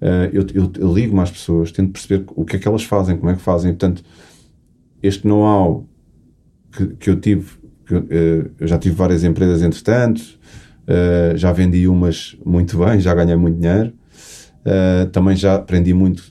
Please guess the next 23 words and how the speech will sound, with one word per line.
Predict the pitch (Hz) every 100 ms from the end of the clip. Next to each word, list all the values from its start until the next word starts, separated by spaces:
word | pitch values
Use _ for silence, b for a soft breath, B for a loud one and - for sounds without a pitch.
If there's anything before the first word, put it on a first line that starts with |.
| -
em, | 85 87 85 -
em | 82 82
desenvolver, | 90 82 80 87 85 80 - 80
eh, | 85 85 82 82 85 87 b b b b b -
eh, | - 87 85 82 -
muitas | 85 92 92 87
pessoas | - 90 95 85
e | 90
a |
conseguirem | 87 90 - 90
alcançar | 85 - 82 85
muitos, | 82 82 - -
muitos | 85 87 82
projetos | - 85 82 82 - - 90
interessantes | 82 - - 80 76 - - -
de | 80 78
acordo | 87 78
com | -
os | 82
objetivos | 78 78 78
que | -
eles | 85
tinham. | 87 87 104